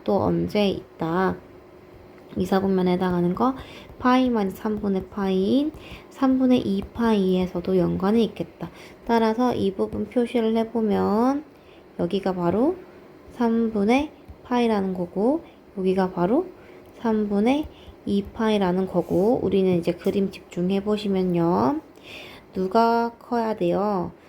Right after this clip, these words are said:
사인 X가 이 Y는 이분의 루트 X,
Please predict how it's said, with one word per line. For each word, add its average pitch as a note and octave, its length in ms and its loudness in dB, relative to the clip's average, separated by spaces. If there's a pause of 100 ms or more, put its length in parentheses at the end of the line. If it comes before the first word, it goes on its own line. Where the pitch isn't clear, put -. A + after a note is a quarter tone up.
(140)
사인 C#4 480 0
X가 F#3+ 960 0
이 G3 340 0
Y는 F3+ 720 2
이분의 F#3+ 400 0
루트 - 420 -8
X, - 280 -4